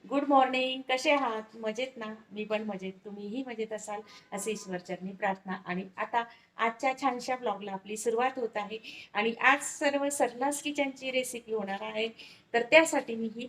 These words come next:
तयारी करत आहे. देवपूजा आता इथे झालेली आहे आणि छान प्रसन्न वाटतंय. अगदी सकाळी लवकर उठल्यामुळे ना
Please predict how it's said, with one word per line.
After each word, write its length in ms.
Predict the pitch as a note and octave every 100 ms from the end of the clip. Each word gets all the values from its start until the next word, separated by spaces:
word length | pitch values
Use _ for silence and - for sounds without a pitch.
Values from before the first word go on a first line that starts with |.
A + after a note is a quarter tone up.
| -
तयारी 300 | A#3+ G#3 G#3
करत 280 | F#3+ F#3 F#3
आहे. 160 | F3+ F3+ - _ _
देवपूजा 440 | G#3 G3+ G3+ A#3 C#4+
आता 160 | C#4+
इथे 260 | B3 A3+ A#3
झालेली 440 | A3+ A3 G3 G3
आहे 340 | A#3+ A#3+ A#3+ D#4 - _ _ _ - - - - - _ _ _ _ _ _ _ _ _ _ _ _ _ _ _ _ _ _ _ _ _ _ _ _ _
आणि 160 | G3+ G#3+ -
छान 140 | C4
प्रसन्न 440 | B3+ B3 C4+ A#3+ A#3
वाटतंय. 460 | G#3+ G#3+ - G#3
अगदी 180 | F#3 G#3
सकाळी 380 | A#3+ A#3 A3 B3+
लवकर 360 | B3 A#3+ B3+
उठल्यामुळे 440 | B3+ C4+ A#3+ A3 G#3+
ना 160 | B3